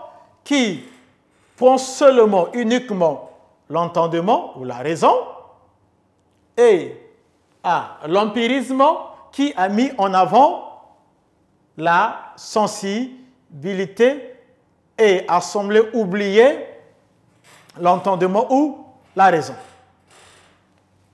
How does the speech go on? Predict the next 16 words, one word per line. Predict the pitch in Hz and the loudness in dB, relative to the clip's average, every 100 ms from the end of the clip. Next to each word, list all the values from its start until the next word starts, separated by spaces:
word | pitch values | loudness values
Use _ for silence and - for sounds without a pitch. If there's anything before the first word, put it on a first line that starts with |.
| _ - | _ -12
Nous | 165 170 | -8 0
avons | 185 202 269 | 2 4 0
dit | 214 254 | -2 -4
au | 175 | -2
départ | 170 165 170 143 110 - _ _ _ _ | -2 0 0 0 -4 -14 _ _ _ _
que | - 170 175 | -2 -2 0
Emmanuel | 196 190 190 190 185 - | 0 0 0 -2 -2 -4
Kant | 226 294 - - _ _ _ | -4 -4 -6 -16 _ _ _
critique | - 202 196 240 247 254 254 277 - _ _ _ | -12 -10 -6 -6 -6 -4 -6 -6 -14 _ _ _
ces | - - 170 | -14 -8 -6
deux | 151 135 233 269 | -8 0 2 2
premières | - 233 233 233 240 233 254 262 - - _ - | -2 -4 -2 0 0 2 0 0 -12 -20 _ -6
doctrines. | 131 208 - 156 113 110 _ _ _ _ _ _ _ _ _ _ _ _ _ _ _ _ _ _ _ _ _ _ _ _ _ | -2 -2 -4 -12 -14 -20 _ _ _ _ _ _ _ _ _ _ _ _ _ _ _ _ _ _ _ _ _ _ _ _ _
Sans | - - - 302 320 - | -20 -16 -4 0 0 -2
la | 196 214 | -2 -2
sensibilité, | 214 240 - 214 196 190 190 151 120 | 0 -4 -4 -10 -8 -8 -6 -10 -10